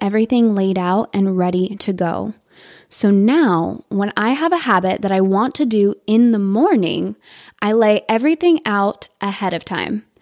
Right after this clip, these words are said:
I would make sure that I had the app. I would make sure that I even knew what kind of meditation I was going to use. I would have my headphones ready, make sure my phone is charged. Everything was ready to go.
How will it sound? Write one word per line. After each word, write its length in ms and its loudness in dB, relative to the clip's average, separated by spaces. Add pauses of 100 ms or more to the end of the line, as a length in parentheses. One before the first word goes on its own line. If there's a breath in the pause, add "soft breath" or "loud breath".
(320 loud breath)
I 100 0
would 120 2
make 220 2
sure 400 4
that 100 0
I 80 0
had 240 -4
the 80 -8 (140)
app. 420 0 (140)
I 80 -2
would 100 0
make 220 -2
sure 240 -2
that 140 -2
I 40 -2
even 640 -2
knew 260 2
what 160 -2
kind 220 -4
of 60 -6
meditation 840 0
I 120 -2
was 140 -2
going 320 0
to 120 -6
use. 680 0 (340 loud breath)
I 60 -4
would 100 -4
have 180 -6
my 100 -4
headphones 640 2
ready, 520 0
make 180 0
sure 160 -6
my 140 -6
phone 300 4
is 160 0
charged. 680 -2 (400 soft breath)
Everything 760 2
was 160 -4
ready 260 0
to 80 -2
go. 400 -4